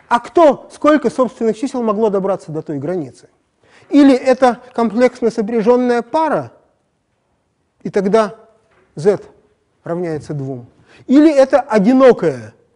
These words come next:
действительное собственное значение, и тогда это одно единственное собственное значение. Итак, z равняется, и всего-то типичным образом или z равняется единице,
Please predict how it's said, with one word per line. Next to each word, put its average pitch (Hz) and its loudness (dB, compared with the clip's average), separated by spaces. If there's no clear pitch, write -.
действительное 170 -4
собственное 135 -16
значение, 120 -20
и 233 -2
тогда 285 4
это 262 0
одно 240 2
единственное 220 2
собственное 139 -16
значение. 123 -14
Итак, 311 -2
z 262 0
равняется, 233 0
и 277 0
всего-то 302 2
типичным 269 -2
образом 262 2
или 262 4
z 233 4
равняется 220 -2
единице, 262 -4